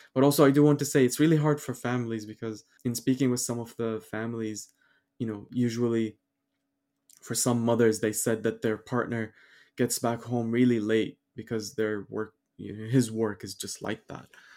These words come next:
So it's really hard to, you have to have dinner ready while the kids are running around, but there's no father to help with the kids, for example, because he's at work still or commuting back or anything like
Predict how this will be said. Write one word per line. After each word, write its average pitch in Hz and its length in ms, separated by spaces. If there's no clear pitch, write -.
So 120 120
it's 117 140
really 135 180
hard 117 420
to, 110 280
you 120 160
have 123 140
to 123 80
have 117 180
dinner 151 240
ready 127 400
while 95 220
the 92 100
kids 131 340
are 123 160
running 117 300
around, 113 540
but - 240
there's 110 240
no 107 400
father 104 480
to 101 500
help - 320
with 107 140
the 110 80
kids, - 280
for 104 220
example, 101 480
because 110 280
he's 110 220
at - 160
work 104 400
still 101 460
or 98 240
commuting 104 540
back 98 320
or 98 160
anything 107 340
like 101 140